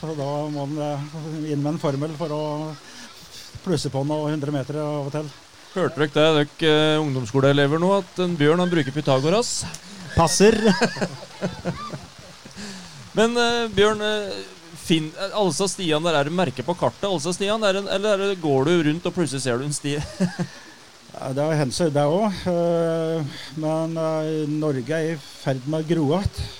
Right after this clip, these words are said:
Speaker 1: så, eh, man får jo etter hvert et blikk for, eh, hvor stiene har gått, da. Det er godt hjulpet av både sau og elg, som, eh, går der det er lett å gå, og der gikk jo folk før i tida også. Så,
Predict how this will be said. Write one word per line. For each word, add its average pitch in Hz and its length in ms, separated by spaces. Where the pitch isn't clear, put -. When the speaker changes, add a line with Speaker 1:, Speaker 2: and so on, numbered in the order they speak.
Speaker 1:
så, 165 120
eh, 156 380
man 147 160
får 135 160
jo 151 100
etter 190 240
hvert 147 240
et 151 160
blikk 160 420
for, 151 180
eh, 156 320
hvor 147 240
stiene 143 480
har 160 80
gått, 196 200
da. 196 120
Det 160 100
er 143 60
godt 151 260
hjulpet 147 400
av 156 80
både 147 240
sau 143 160
og 160 240
elg, 202 220
som, 175 240
eh, 165 320
går 156 320
der 143 240
det 165 80
er 147 160
lett 143 160
å 170 80
gå, 185 140
og 185 100
der 160 160
gikk 151 300
jo 139 80
folk 139 180
før 131 160
i 139 80
tida 151 240
også. 196 200
Så, 165 140